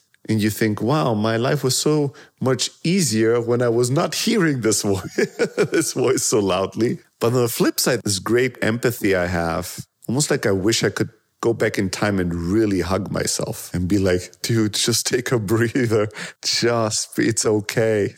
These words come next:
Just breathe. Wow, you're doing way too much. Just relax a little bit." I do have a tenderness towards my former self than ever before. I really just wish I could <laughs> go back in time and just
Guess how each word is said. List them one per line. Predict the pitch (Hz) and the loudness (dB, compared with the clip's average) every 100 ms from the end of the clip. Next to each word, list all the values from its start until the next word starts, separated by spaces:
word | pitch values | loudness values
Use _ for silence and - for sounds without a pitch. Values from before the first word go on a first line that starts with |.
| - | -6
Just | - 123 117 113 - - | -2 0 0 -2 -4 -4
breathe. | 113 120 110 101 | -4 0 0 -2
Wow, | 95 113 110 113 104 | 0 0 0 0 0
you're | - 123 | 0 0
doing | 120 135 131 113 | 2 0 2 2
way | 131 139 | 2 2
too | 135 127 | 0 0
much. | 123 123 113 - | 2 2 0 -2
Just | - 110 - | -2 -2 0
relax | 110 117 117 - | 2 2 -2 -2
a | |
little | 101 98 95 | 2 2 2
bit." | 95 - - | -2 -4 -4
I | 127 | -4
do | 135 113 180 | -2 0 2
have | 175 156 123 | 2 0 -2
a | 131 107 107 101 - - | 0 2 2 0 -4 -6
tenderness | - 135 127 113 98 95 - - _ | -2 0 2 2 0 0 -2 -6 _
towards | - 98 101 - | -4 0 0 2
my | 98 | 0
former | 92 - 101 98 | 0 0 0 2
self | - 95 | 0 0
than | 92 - | 0 -2
ever | 98 92 | 0 0
before. | 87 85 95 87 | -4 -2 0 2
I | - | 2
really | 92 110 117 113 | 0 2 2 0
just | 107 104 - | 0 -2 -2
wish | 101 107 | -2 0
I | 104 | 0
could | 98 104 - - | 0 -2 -2 -8
<laughs> | - | -4
go | 120 | -4
back | - 104 | -2 -2
in | 113 | -2
time | 98 | 0
and | 104 | 0
just | 101 - | 0 -2